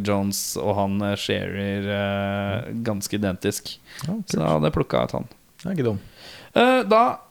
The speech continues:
Speaker 1: eh, hva med en bedre regissør da, karer?
Speaker 2: Det er ikke beste quote.
Speaker 1: Jeg kan godt ta beste quote også, ja.
Speaker 2: Ja, for jeg har en sterk en,
Speaker 1: Mhm.
Speaker 2: som jeg føler er den sterkeste i hele filmen.
Speaker 1: Mhm.
Speaker 2: Tommy Lee Jones.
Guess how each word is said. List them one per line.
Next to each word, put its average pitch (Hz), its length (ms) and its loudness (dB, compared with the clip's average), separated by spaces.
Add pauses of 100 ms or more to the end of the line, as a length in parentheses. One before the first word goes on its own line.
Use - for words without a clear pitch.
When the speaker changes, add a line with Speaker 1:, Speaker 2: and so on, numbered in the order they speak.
(340)
Speaker 1:
eh, 214 300 4 (120)
hva 202 160 6
med 214 220 4
en 214 60 2
bedre 202 280 4
regissør 156 600 4
da, 170 100 4
karer? 277 320 2
Speaker 2:
Det - 100 -8
er 127 220 6
ikke 117 100 6
beste 101 480 0
quote. - 640 2 (260)
Speaker 1:
Jeg 165 120 2
kan 180 160 2
godt 175 180 2
ta 214 180 6
beste 190 280 0
quote - 260 -4
også, 151 80 4
ja. 233 140 4 (480)
Speaker 2:
Ja, 92 180 2 (480)
for - 140 2
jeg 101 100 8
har 156 140 8
en 190 80 6
sterk 147 300 4
en, 220 200 4 (340)
Speaker 1:
Mhm. 160 220 -4
Speaker 2:
som 143 160 2
jeg 123 140 4
føler 113 240 6
er 107 60 6
den 110 80 -2
sterkeste 101 320 2
i - 20 4
hele 95 120 2
filmen. 104 300 0 (160)
Speaker 1:
Mhm. 175 320 -2 (300)
Speaker 2:
Tommy 127 180 4
Lee 123 120 4
Jones. 165 500 2